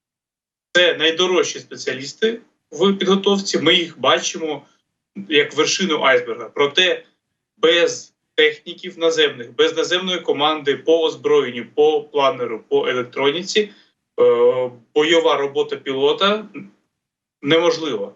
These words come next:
Тому треба звертати увагу на те, що, е, не тільки навчання пілотів є важливим в цьому,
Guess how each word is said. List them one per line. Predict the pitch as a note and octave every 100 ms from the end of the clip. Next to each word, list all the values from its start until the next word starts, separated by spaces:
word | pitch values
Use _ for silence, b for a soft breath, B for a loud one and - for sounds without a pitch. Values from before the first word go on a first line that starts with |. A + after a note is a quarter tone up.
| _
Тому | C3+ C#3 D#3+
треба | D#3+ F#3 F#3+ F#3+
звертати | E3 F3 E3
увагу | E3 E3+ F#3+ F3
на | D3
те, | F3+ F#3+
що, | - E3+ A#3+ - _ _ _ _ _ _ -
е, | B2+ B2 C3 D3+ - _ _
не | D#3 F#3+
тільки | F#3+ A3 G3 - G#3 F3+
навчання | E3+ E3+ - F3+ F3 E3
пілотів | F3+ F3 E3 D3+ B2+
є | C#3
важливим | C#3 C3+ D3 C#3+ B2
в | -
цьому, | - C3 G2+